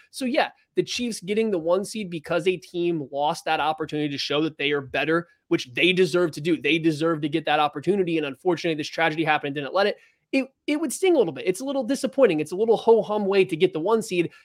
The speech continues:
And I'm not somebody that's just gonna be like, "Oh, too bad, don't care, one seed over everything else right now," right? Like, it's just,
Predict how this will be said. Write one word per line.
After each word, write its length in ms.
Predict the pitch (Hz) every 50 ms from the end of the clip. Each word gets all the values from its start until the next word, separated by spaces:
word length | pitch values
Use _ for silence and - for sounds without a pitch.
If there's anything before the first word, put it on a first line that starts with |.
| _ -
And 80 | 190 185
I'm 160 | 185 202 214
not 180 | 220 214 175 -
somebody 320 | - 196 185 185 185 180
that's 80 | 170 -
just 160 | 180 165 -
gonna 100 | 170 165
be 60 | 170
like, 160 | 165 160 160 -
"Oh, 280 | 240 240 233 - - _ -
too 160 | - 220 208
bad, 240 | 208 196 196 185 160
don't 240 | 185 190 190 185 -
care, 200 | 185 180 170 165
one 220 | 156 175 170 170
seed 220 | 170 - 180 165
over 200 | 165 165 151 151
everything 400 | 156 151 147 151 143 - 147 143
else 200 | 139 131 120 -
right 160 | 123 113 - 113
now," 120 | 107 110
right? 200 | 135 160 160 156
Like, 100 | 156 151
it's 140 | 165 147 -
just, 160 | 165 147 -